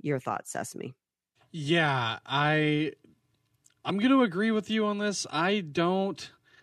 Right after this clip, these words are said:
Speaker 2: I don't, again,
Speaker 1: It was
Speaker 2: I don't know if you
Speaker 1: generic,
Speaker 2: Yeah, it's
Speaker 1: blah,
Speaker 2: just gen-,
Speaker 1: blah, blah.
Speaker 2: boilerplate, exactly what you expect from a
Speaker 1: Yes.
Speaker 2: politician. "I'm gonna fight for you and try hard." And here's the, here's the thing, though. I think the sort of Achilles heel,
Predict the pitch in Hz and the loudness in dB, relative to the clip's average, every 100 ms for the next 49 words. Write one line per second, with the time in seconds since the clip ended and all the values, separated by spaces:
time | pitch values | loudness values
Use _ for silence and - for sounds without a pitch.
0 | _ _ _ _ _ _ _ _ _ _ | _ _ _ _ _ _ _ _ _ _
1 | - 175 175 196 165 160 202 185 170 196 | -6 -2 2 2 0 4 4 6 6 6
2 | 190 208 226 220 220 - - _ _ - | 6 6 6 6 2 -8 -12 _ _ -4
3 | 160 220 202 190 202 208 202 185 185 190 | 4 6 8 8 8 6 6 6 6 8
4 | 196 196 196 220 247 220 - 226 226 - | 8 8 8 8 6 0 2 2 4 0
5 | 165 - 170 185 196 190 165 135 190 165 | 0 2 2 4 4 6 6 6 6 6
6 | 151 143 170 156 156 156 160 160 151 127 | 4 2 4 4 0 0 0 2 2 2
7 | - 156 - 151 151 143 131 143 143 147 | 2 0 0 0 0 0 0 0 4 4
8 | 151 135 117 - - - 190 247 196 202 | 4 0 -4 -10 -20 -8 2 2 2 0
9 | 160 254 226 185 156 151 131 120 127 160 | 2 2 2 2 2 0 2 -2 0 -2
10 | 135 - 143 156 143 123 - 151 135 120 | -2 -2 0 2 0 -2 -2 0 0 -2
11 | 123 120 113 107 | -2 0 0 -2